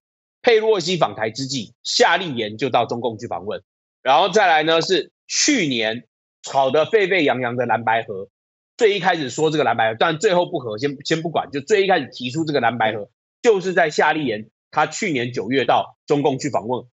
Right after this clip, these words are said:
访问一回来，过没两天，马上就传出说马英九出来协调要蓝白合。哦，所以说呢，那你说我就在怀疑了，这个夏立言，你现在到这个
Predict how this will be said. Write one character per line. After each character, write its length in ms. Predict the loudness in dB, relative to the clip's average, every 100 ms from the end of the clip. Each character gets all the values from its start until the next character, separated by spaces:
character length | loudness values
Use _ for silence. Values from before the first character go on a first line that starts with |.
| _
访 220 | 0 4
问 240 | 2 2 -4
一 100 | -4
回 220 | 0 2
来， 180 | 2 0
过 240 | 0 0
没 220 | 2 0
两 200 | 0 -4
天， 260 | -4 -6 -6 -16
马 260 | -4 0 0
上 220 | 0 0
就 100 | -2
传 200 | -4 -6
出 140 | -4 -4
说 300 | 0 -2 -4 _ _
马 240 | -2 2
英 100 | 2
九 180 | 0 -2
出 140 | -2 0
来 160 | 0
协 240 | -2 -6 -2
调 200 | -2 0
要 100 | 0
蓝 200 | -2 -4
白 180 | -6
合。 220 | -6 -10 -12 _ _ _ _ 0
哦， 100 | 2
所 180 | 4
以 80 | 4
说 160 | 4 4
呢， 180 | 4 2
那 100 | 2
你 160 | 2 2
说 220 | 2 0 -2 _
我 180 | 0 2
就 120 | 4
在 160 | 2
怀 200 | 4 2
疑 120 | 2 2
了， 160 | 0
这 100 | 0
个 80 | -2
夏 220 | 2 2
立 120 | 2
言， 300 | 2 0 0
你 120 | -6 -2
现 180 | 2
在 100 | 2
到 300 | 2 2 0
这 120 | 0 0
个 220 | 0